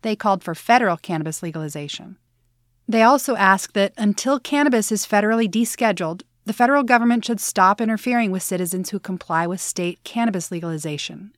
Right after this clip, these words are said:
and instead only focus on the illicit activity. Their directive also used strong language urging Congress to pass legislation allowing financial institutions to provide banking services to legitimate state-authorized cannabis-related businesses.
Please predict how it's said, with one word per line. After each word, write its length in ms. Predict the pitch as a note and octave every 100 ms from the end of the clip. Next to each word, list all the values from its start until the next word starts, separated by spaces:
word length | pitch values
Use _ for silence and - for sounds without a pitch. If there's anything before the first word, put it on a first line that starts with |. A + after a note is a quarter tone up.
| _
and 140 | G3+
instead 480 | F#3 F3 - A3 A3 -
only 280 | G#3+ A3+ C4
focus 440 | - G#3+ G#3+ G#3
on 140 | F#3+ F#3
the 100 | F3
illicit 400 | F3+ A3 - E3
activity. 680 | D3 - F3 D#3+ - - _ _ _ _ _ _
Their 200 | A3+ A#3+
directive 440 | G#3+ G#3+ G#3 G#3+ F#3+
also 360 | - A3+ B3+ B3
used 240 | G#3 G3
strong 400 | - - G3+ A3+
language 400 | A3 A3+ G#3+ E3+ -
urging 380 | F#3+ G3 F#3+
Congress 480 | F3+ - G3 G3 A3+
to 100 | -
pass 380 | - G3+ F#3 -
legislation 760 | G3 F#3+ G3+ - F#3 F3 F3 E3+
allowing 380 | F3+ F3 E3+
financial 640 | F3 - F3 F#3 A3 G#3+ A#3
institutions 800 | G#3 - A3 G#3 F#3 F#3+ F#3 -
to 100 | G#3
provide 420 | F#3+ F3+ F3 E3
banking 380 | G#3+ B3 G#3 F3+
services 560 | - E3 E3+ - F3 -
to 120 | F#3+
legitimate 560 | F3 D#3+ F3 G3 G#3+ -
state-authorized 1120 | - F#3+ F3+ - - F3 G3 F3 E3 - -
cannabis-related 800 | - G#3+ G#3+ G#3 G3 F3 E3+ E3
businesses. 680 | F3 E3 E3+ - - -